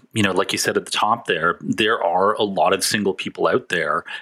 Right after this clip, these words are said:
and that number is increasing, not just in the United States, not just in Canada. This seems to be a worldwide trend. So it's something that's important to pay attention to, but we know really very little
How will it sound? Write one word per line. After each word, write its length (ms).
and 200
that 180
number 260
is 140
increasing, 580
not 220
just 180
in 40
the 60
United 260
States, 400
not 160
just 180
in 120
Canada. 360
This 180
seems 280
to 100
be 140
a 40
worldwide 640
trend. 460
So 120
it's 100
something 200
that's 180
important 400
to 80
pay 160
attention 500
to, 220
but 300
we 100
know 540
really 320
very 320
little 580